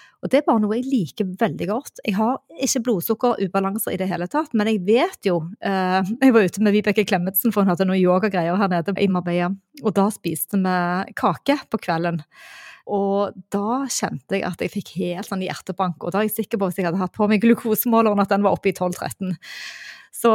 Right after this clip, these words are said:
vi, vi spiste en crème brûlée. Så det å holde blodsukkeret i sjakk,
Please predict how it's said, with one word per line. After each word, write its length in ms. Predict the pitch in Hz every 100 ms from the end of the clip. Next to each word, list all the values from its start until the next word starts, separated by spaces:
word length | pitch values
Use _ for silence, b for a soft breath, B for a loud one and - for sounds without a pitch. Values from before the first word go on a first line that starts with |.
| 214
vi, 140 | 214
vi 240 | - 208 202
spiste 240 | 190 -
en 80 | 190
crème 240 | - 175
brûlée. 460 | 170 170 160 165 196 - -
Så 160 | 170 220 202 202 190 185
det 80 | 233
å 60 | 220
holde 220 | 185 202
blodsukkeret 720 | 214 175 175 226 - 208 202
i 80 | 190
sjakk, 380 | - 262 -